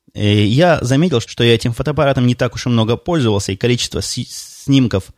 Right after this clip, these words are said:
абсолютное, которое я сделал за время, пока у меня был этот аппарат, где-то года два-три, а, было невысокое. Когда же года через два я его продал или подарил кому-то, я не помню, куда он у меня делся, потому что как бы его уже мегапикселов стало не хватать.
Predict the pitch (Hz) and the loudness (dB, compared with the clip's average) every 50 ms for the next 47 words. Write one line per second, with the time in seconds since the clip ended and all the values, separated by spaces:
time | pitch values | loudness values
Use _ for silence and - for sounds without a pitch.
0 | _ _ _ _ _ _ - - - - 131 123 117 107 117 110 104 - 107 - | _ _ _ _ _ _ -8 -8 -2 0 2 2 2 2 2 0 0 0 -2 0
1 | 113 110 110 107 107 110 131 165 190 165 110 98 98 92 107 113 107 98 95 90 | 0 2 4 2 2 2 2 2 2 2 2 2 0 2 2 2 2 2 0 0
2 | 92 90 - 95 95 104 104 101 101 98 90 92 - _ - - 90 - 107 127 | -4 -4 -2 0 0 2 2 2 0 0 0 -2 -4 _ -8 -8 -4 -2 -2 0
3 | 160 170 - - 95 90 - - 90 92 95 95 92 95 95 95 92 - - 139 | 0 -2 -2 -4 -6 -6 -4 -4 -2 2 2 2 2 2 0 0 0 0 0 0
4 | 170 175 - _ _ _ _ _ _ _ - 98 98 98 92 95 98 123 139 143 | 0 -2 -4 _ _ _ _ _ _ _ -2 0 2 4 4 2 4 4 4 6
5 | 135 127 120 131 - - - 71 69 - 80 85 101 120 139 160 156 151 135 151 | 6 6 6 4 2 0 -4 -6 -4 -4 -6 -6 -4 -2 0 2 2 2 2 2
6 | 156 151 - - 127 123 117 113 113 120 127 127 117 113 113 110 107 - - _ | 2 2 2 2 0 2 2 2 2 2 4 6 6 6 6 4 4 2 -2 _
7 | _ _ _ - 110 113 110 113 120 123 127 127 123 113 117 - _ _ _ _ | _ _ _ -4 0 0 0 2 2 2 2 2 0 0 -4 -8 _ _ _ _
8 | _ - 90 87 - - 85 90 92 92 107 127 135 131 - 107 101 101 98 - | _ -8 -6 -6 -4 -4 -4 0 2 2 4 4 2 0 -2 -2 0 0 0 0
9 | 95 107 110 110 104 - 90 87 92 90 - - 95 95 92 95 98 98 92 101 | 2 2 2 2 2 0 0 0 0 0 0 0 0 2 2 2 2 2 2 2
10 | 120 143 156 147 - - - 95 - _ _ _ _ _ - 110 113 107 110 101 | 2 0 0 0 -2 -4 -8 -8 -10 _ _ _ _ _ -4 0 2 2 2 0
11 | - 98 87 - - 107 90 - 95 92 92 95 95 92 101 95 104 113 107 113 | 0 -4 -6 -4 -4 -4 -2 0 0 2 2 2 2 2 2 4 4 4 4 2
12 | 107 - - 87 - - - 123 107 - - - - 107 104 104 104 98 - 101 | 0 0 -2 -6 -6 -4 -4 -4 -4 -4 -4 -2 0 0 2 2 2 0 0 -2
13 | 98 101 101 98 - - | -2 0 -2 -2 -4 -8